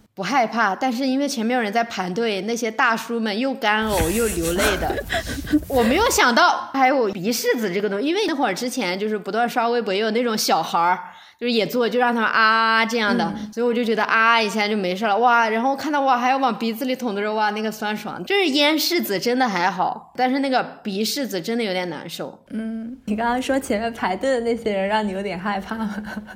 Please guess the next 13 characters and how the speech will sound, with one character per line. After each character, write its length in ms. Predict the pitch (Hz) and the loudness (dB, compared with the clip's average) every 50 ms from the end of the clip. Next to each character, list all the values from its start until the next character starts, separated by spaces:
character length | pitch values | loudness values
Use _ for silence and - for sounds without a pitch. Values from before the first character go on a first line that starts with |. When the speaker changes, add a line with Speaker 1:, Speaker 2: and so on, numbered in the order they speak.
| - - | -18 -20
Speaker 2:
<laughs> 520 | - - - - - - - - _ - - | -20 -20 -20 -20 -20 -20 -20 -20 _ -8 -4
Speaker 1:
啊， 120 | 214 214 | -4 -2
对， 280 | 208 240 233 196 170 165 165 180 175 - 208 180 | 0 0 0 0 -2 -2 -4 -4 -4 -2 -4 -4
<laughs> 240 | 165 170 - - - | -6 -8 -12 -14 -10
就 120 | - 330 | -6 -4
是 80 | 330 370 | -4 -4
不 120 | - - 466 | -4 -4 -6
疼， 400 | 480 - 226 247 196 190 202 226 240 | -6 -2 0 2 2 2 2 0 0
但 160 | 330 330 262 | 0 0 0
是 80 | 320 | -2
那 100 | 320 330 | -2 -2
个 140 | 349 285 233 | -2 -2 -2
心 240 | 220 - 262 330 | -2 -2 -2 -2